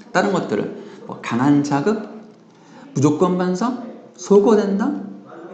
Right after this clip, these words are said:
반응 일으킨다? 다 적절하지 않습니다. 왜 아닌지는 오프라인 시간에 쌤한테 물어보세요.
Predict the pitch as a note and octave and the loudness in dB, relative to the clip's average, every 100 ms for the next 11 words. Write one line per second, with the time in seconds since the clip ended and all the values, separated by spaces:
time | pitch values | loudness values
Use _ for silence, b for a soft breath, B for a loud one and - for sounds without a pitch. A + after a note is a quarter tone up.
0 | - - - B2+ C#3 C#3+ C3+ D3+ D3+ D3+ | -18 -18 -4 2 4 4 2 0 0 0
1 | - - C3+ C3 B2+ A#2 C3+ A#2 G2+ G2+ | -2 -6 -6 -2 -2 -4 -4 -4 -4 -6
2 | - A2 G#2+ G2+ G2+ C#3 A3 D#4 - - | -4 -4 -4 -4 0 2 4 2 0 -10
3 | - - A#2 A2+ A#2 A2+ E3 B3+ - B | -14 -8 -2 0 2 2 2 0 -2 B
4 | B B - - B2 B2 - G#2+ - B2 | B B -6 -4 -2 -4 -2 -6 -2 -2
5 | A#2 A2+ A#2 A2 A2 C3 A3 | -2 -4 -2 -2 0 2 2